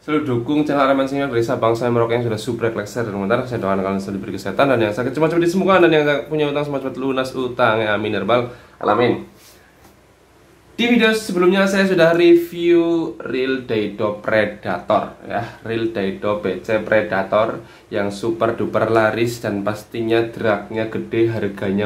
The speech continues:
murah, speknya wow ya. Kali ini saya sesuai janji lanjut membahas jorannya, yaitu Daido Predator juga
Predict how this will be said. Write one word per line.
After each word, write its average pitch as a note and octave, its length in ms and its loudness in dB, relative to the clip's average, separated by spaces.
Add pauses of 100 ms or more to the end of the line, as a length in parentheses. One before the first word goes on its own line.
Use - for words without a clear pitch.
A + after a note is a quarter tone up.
murah, G#2+ 320 0
speknya A#2 720 -2 (480)
wow B2 640 4
ya. A#2+ 320 -4 (320)
Kali D3+ 160 0
ini F#3 160 2
saya F3 480 4
sesuai D#3 320 -2
janji C3+ 560 0 (1400)
lanjut C#3+ 400 4
membahas B2+ 720 0
jorannya, G#2 640 -2
yaitu G2 560 -2
Daido G2+ 560 -4
Predator G2+ 560 -2
juga G#2 400 -2